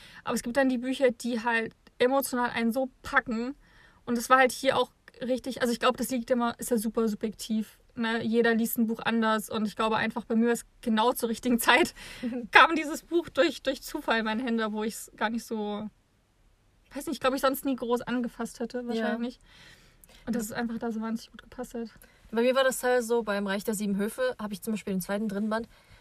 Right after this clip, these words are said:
Speaker 2: auf dem Weg zur Arbeit gelesen, so in der
Speaker 1: Mhm.
Speaker 2: Bahn. Und dann kam ich auf Arbeit und musste aufhören zu lesen. Das war so ganz furchtbar, weil
Speaker 1: Ja,
Speaker 2: ich dann
Speaker 1: war
Speaker 2: auch
Speaker 1: bei mir auch
Speaker 2: die ganze
Speaker 1: so.
Speaker 2: Schicht über nur daran gedacht habe, dass ich weiterlesen kann.
Speaker 1: Ja.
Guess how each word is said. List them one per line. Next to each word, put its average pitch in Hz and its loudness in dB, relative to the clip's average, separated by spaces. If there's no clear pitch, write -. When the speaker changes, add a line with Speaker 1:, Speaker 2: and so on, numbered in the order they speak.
Speaker 2:
auf 185 -6
dem 220 2
Weg 233 2
zur - 0
Arbeit 226 4
gelesen, 180 0
so 185 -2
in 190 2
der 185 4
Speaker 1:
Mhm. 262 0
Speaker 2:
Bahn. 190 4
Und 240 0
dann 254 4
kam 285 4
ich 262 -2
auf 247 -2
Arbeit 294 4
und 294 2
musste 320 2
aufhören 349 4
zu 269 -2
lesen. 320 6
Das 262 -14
war 320 0
so 302 -10
ganz 381 4
furchtbar, 311 6
weil 254 8
Speaker 1:
Ja, 254 8
Speaker 2:
ich - 0
dann 277 6
Speaker 1:
war 330 10
Speaker 2:
auch - -2
Speaker 1:
bei 294 8
mir 262 0
auch 220 2
Speaker 2:
die 240 2
ganze 262 4
Speaker 1:
so. 214 0
Speaker 2:
Schicht 330 -2
über 254 2
nur 269 2
daran 262 2
gedacht 240 0
habe, 214 -2
dass 214 -6
ich 202 -6
weiterlesen 180 0
kann. 190 -2
Speaker 1:
Ja. 247 0